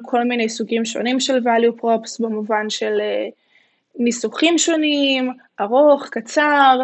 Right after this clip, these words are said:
אה, יותר טכני, יותר מכיוון של מרקטינג,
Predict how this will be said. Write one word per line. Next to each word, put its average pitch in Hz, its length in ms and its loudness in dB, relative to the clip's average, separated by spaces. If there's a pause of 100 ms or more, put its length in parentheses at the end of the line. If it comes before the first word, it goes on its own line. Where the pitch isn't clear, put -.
(480)
אה, 233 60 -4 (880)
יותר 226 340 -2 (100)
טכני, 302 560 4
יותר 226 280 2
מכיוון 226 380 -4
של 247 140 -4
מרקטינג, 277 840 0